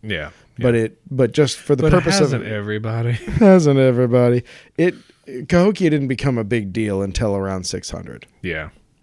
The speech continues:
Speaker 1: Uh, and, and, uh, truthfully, not until around ten fifty, uh, 'cause there was some weird population explosion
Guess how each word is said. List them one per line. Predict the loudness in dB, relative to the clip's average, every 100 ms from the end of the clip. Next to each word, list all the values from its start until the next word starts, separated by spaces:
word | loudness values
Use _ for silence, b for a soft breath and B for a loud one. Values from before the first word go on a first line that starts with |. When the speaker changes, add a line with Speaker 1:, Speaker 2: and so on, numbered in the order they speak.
| -2
Speaker 1:
Uh, | -2 0
and, | -2 -2
and, | -6 -6 -6 -10 _ _ _ -8
uh, |
truthfully, | 2 4 4 4 0 0 -2 -6 -4
not | 0 0
until | 0 -2 0 -2 -6 -8
around | -6 -2 -2 -4 -6
ten | -4 -4
fifty, | -4 -2 -2 -2 -10 -10 b b b b b -6
uh, | -2 -2 -2
'cause | 0 2
there | 2
was | 0
some | -4 0 0 -2 -4
weird | -2 2 2 0
population | -6 -6 -6 -4 -2 -2 -2 -4 -6
explosion | -10 -12 -6 -4 -4 -6 -8 -10